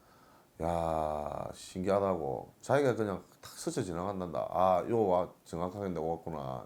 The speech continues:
그랬다 아닙니까? 그런 말씀들을 많이 하시더라고. 그래야 뭐, 성물 많이 보고 기도하고, 어? 그 요즘에 손님, 이 신혼님들 더 늘어났잖아요.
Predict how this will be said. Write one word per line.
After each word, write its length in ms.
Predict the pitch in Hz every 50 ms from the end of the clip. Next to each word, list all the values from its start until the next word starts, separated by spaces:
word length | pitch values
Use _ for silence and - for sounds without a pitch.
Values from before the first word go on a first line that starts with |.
| 58
그랬다 220 | 71 76 69 65 65
아닙니까? 400 | 71 76 78 - - 53 53 52 - - _ - - - - - _ _ _ -
그런 500 | - 90 92 90 85 80 73 69 67 60 - - _ _ _ _ - - _ _ -
말씀들을 640 | 71 82 82 - - 107 101 104 101 101 90 82 78
많이 180 | 73 76 76 73
하시더라고. 680 | 98 110 107 113 - 82 71 65 58 - - - - - - - - - - _ _ _ _ _ _ _ _ -
그래야 240 | - 131 139 127 113
뭐, 200 | 98 90 82 73
성물 420 | - - - 110 104 98 92 85 80
많이 220 | 73 76 80 82
보고 320 | 87 92 92 87 82 80 -
기도하고, 960 | - 95 87 87 87 87 87 90 90 87 85 82 82 82 80 80 78 - - - _ _ _ - - - _ _ _ _ _ -
어? 260 | 76 80 85 87 - - _ _ _ _ _ _ - - _ _ -
그 100 | - 95
요즘에 280 | 101 113 120 113 98 90
손님, 380 | - - 135 123 107 95 95 - -
이 460 | - 82 80 78 73 - - - -
신혼님들 560 | - - 107 107 113 120 120 113 104 90 78
더 140 | - 87 85
늘어났잖아요. 680 | 87 95 107 110 110 101 87 78 76 78 71 69 58